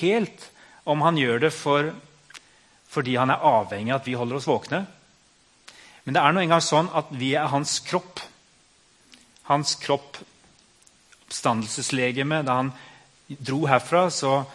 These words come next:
så gjorde han sin menighet til sin kropp. Og det betyr at, eh, vi må være koblet på hans hjerte og hans hjerteslag.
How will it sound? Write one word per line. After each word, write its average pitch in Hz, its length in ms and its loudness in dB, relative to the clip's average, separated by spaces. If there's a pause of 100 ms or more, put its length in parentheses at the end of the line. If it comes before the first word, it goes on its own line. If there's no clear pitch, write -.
(100)
så 139 200 -4
gjorde 107 320 -4
han 143 180 -2 (220)
sin - 560 -4
menighet 117 540 -2
til 131 200 -2
sin 120 420 -8
kropp. - 360 -6 (1080)
Og 120 100 -8
det 135 240 2
betyr 143 560 -2
at, 131 280 -4
eh, 127 320 2 (720)
vi 123 260 -2
må 135 140 2
være 135 220 2
koblet 104 420 0
på 131 140 -2
hans 117 340 -2
hjerte - 400 -4
og 113 60 -6
hans 113 240 -4
hjerteslag. 113 500 -6